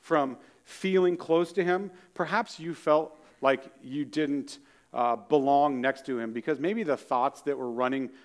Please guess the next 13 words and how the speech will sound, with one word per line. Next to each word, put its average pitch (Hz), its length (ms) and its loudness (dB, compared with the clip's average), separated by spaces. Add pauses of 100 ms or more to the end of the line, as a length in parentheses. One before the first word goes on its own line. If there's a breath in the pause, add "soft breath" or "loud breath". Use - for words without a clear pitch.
(160 loud breath)
through 156 220 2
your 139 200 0
head 127 460 -2 (220 loud breath)
were 135 100 -4
kind 143 280 0
of 127 100 -2
off 127 380 0
or 135 80 0
a 120 40 0
little 131 240 -2
bit 120 340 -4 (380 soft breath)
dark. 135 520 2 (800 soft breath)
<clears throat> - 120 -12